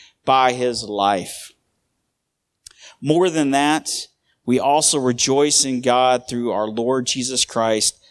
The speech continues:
through whom we now have received reconciliation." So all that stuff about falling short of God and not seeking after God and not being good,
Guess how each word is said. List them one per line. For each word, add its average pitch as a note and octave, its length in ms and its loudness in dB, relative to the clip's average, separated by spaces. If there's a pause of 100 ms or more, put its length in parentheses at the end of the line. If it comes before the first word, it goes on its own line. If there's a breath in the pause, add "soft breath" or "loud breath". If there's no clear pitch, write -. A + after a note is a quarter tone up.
(160 soft breath)
through B2+ 180 6
whom C#3 340 4
we B2+ 120 0
now B2 320 2
have B2 220 0
received B2 880 -2 (680)
reconciliation." G#2+ 1120 0 (420 loud breath)
So - 140 -4
all E3+ 380 2
that F3 220 2
stuff D#3 400 2
about C3 460 0 (1600)
falling D#3 460 0
short D#3 340 0
of C#3 120 -8
God A#2+ 480 2
and G2+ 260 -8 (520)
not D#3+ 320 2
seeking C#3+ 400 0
after B2+ 280 -4
God A2+ 400 -2
and A#2 120 0
not D3+ 300 2
being B2+ 300 -4
good, A2+ 540 -2